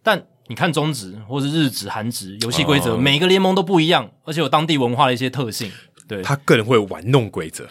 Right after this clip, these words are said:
Speaker 1: 哦，对，如果，如果他真的文化适应力很强，搞不好真的可以。
Speaker 2: 他搞不好知道规则的一些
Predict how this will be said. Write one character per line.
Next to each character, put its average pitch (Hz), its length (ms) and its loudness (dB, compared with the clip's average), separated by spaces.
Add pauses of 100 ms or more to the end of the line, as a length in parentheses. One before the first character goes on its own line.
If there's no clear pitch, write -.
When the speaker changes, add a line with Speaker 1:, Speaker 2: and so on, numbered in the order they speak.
(260)
Speaker 1:
哦， 95 260 -16
对， 113 160 -6
如 127 200 2
果， 165 260 4
如 175 220 2
果 247 140 6
他 190 100 6
真 208 160 2
的 160 220 2
文 139 160 -2
化 170 100 6
适 160 160 2
应 147 60 0
力 143 100 0
很 107 140 -8
强， 98 240 -14
搞 110 100 -8
不 113 80 -2
好 127 80 4
真 117 140 -4
的 110 80 -6
可 87 220 -12
以。 90 80 -14
Speaker 2:
他 107 100 0
搞 107 180 -2
不 101 80 2
好 127 80 8
知 131 240 -4
道 151 140 4
规 131 220 4
则 120 100 4
的 107 100 0
一 110 60 4
些 107 260 2